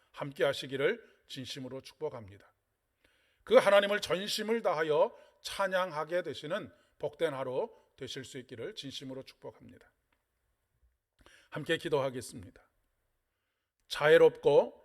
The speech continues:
긍휼이 풍성하신 아버지 하나님, 늘 잊고 살아가는 당신의 세밀하고, 세밀하고도 은밀하신 사랑을 알아차릴 수 있도록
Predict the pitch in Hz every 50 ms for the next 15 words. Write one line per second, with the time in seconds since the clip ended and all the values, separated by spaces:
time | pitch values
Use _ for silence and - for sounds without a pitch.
0 | _ _ _ _ - - 165 165 170 170 180 196 190 - 202 196 196 - 185 180
1 | 170 170 165 - - 175 165 165 160 - - 156 139 143 147 143 151 139 123 135
2 | 131 131 135 139 127 98 - _ _ _ _ _ _ _ _ _ _ _ _ _
3 | _ _ _ _ _ _ _ - - 135 185 220 202 190 190 - 220 220 214 214
4 | - 196 196 190 185 180 180 175 180 147 147 156 156 151 - 175 160 160 165 156
5 | - - - 185 185 185 190 196 165 147 147 143 135 131 147 - - - - -
6 | - 180 170 180 196 196 160 139 135 143 139 135 139 175 226 - - - _ _
7 | _ _ _ - 147 160 175 190 202 208 202 185 185 - 226 226 220 - - 170
8 | 165 156 151 151 151 165 175 180 - - - _ - 135 131 139 147 160 165 -
9 | - 180 180 185 185 185 - 233 202 160 - - 139 113 110 104 - _